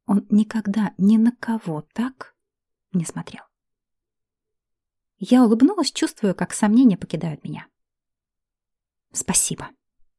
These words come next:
Мы вышли из номера. Ансамбль Карелли в полном составе ждал у дверей.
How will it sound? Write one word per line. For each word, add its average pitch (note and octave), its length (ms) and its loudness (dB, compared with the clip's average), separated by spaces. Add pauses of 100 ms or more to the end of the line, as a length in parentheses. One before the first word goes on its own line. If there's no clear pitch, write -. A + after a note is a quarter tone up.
(1300)
Мы C#4+ 220 6
вышли A3 320 0
из E3+ 140 -6
номера. D3+ 340 -8 (760)
Ансамбль E3 480 -2
Карелли F#4 460 2 (320)
в - 100 -20
полном G#4+ 300 8
составе E4+ 440 2
ждал B3 260 2
у C4+ 40 4
дверей. D#3 460 -2